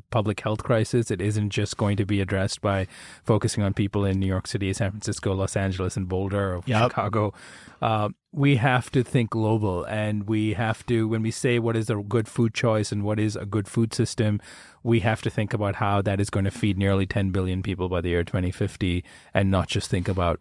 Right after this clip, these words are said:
Speaker 1: where things stand right now.
Speaker 2: Yeah, I mean, those are the two big questions in food, right? How do we feed almost ten billion people by twenty fifty? And what do we do about climate change? Like, those are the two things when you think about food technology, that's what people are thinking about. I think people are gonna be <laughs> thinking more and more about antibiotic resistance.
Speaker 1: Mm-hmm.
Speaker 2: That's a, that's a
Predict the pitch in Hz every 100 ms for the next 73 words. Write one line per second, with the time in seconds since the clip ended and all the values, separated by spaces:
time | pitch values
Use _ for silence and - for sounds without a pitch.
0 | - 87 - 87 - 87 85 85 - 90
1 | 85 98 _ - 156 170 180 202 220 226
2 | 202 160 139 139 - 131 110 107 - 101
3 | 95 101 117 117 123 117 123 110 110 -
4 | _ - 120 120 117 117 117 117 113 104
5 | - 113 101 117 - 92 92 92 123 107
6 | 110 110 110 107 110 110 - 110 120 -
7 | 135 135 123 - 104 - 101 117 107 -
8 | 113 113 110 - 107 110 - _ 120 110
9 | 107 - - 110 107 110 98 113 135 107
10 | 95 - 113 117 113 107 101 104 123 123
11 | 135 170 - - - 180 202 202 160 117
12 | 139 120 123 - 113 120 107 110 110 104
13 | 107 101 101 101 98 - - 92 104 101
14 | 98 87 - 92 117 110 104 127 107 98
15 | 117 - 107